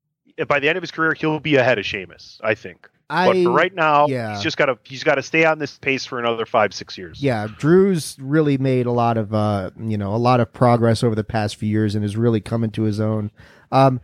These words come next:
Speaker 2: but I think I tend to th-, agree with you, and, and stuff like I know Greg had said,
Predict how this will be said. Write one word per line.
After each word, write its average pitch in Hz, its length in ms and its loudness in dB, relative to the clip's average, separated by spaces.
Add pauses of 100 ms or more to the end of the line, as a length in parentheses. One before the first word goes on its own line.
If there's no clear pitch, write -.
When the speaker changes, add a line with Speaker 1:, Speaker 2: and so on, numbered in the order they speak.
(280)
Speaker 2:
but 214 140 2
I 226 100 6
think 240 300 2
I 185 80 4
tend 214 280 2
to 180 60 2
th-, 160 140 -8
agree 160 300 2
with 160 80 4
you, 160 100 4
and, 156 140 0
and 143 160 -4
stuff 185 260 0
like 151 220 2
I 147 60 2
know 151 140 4
Greg 143 360 2
had 135 160 2
said, 131 400 0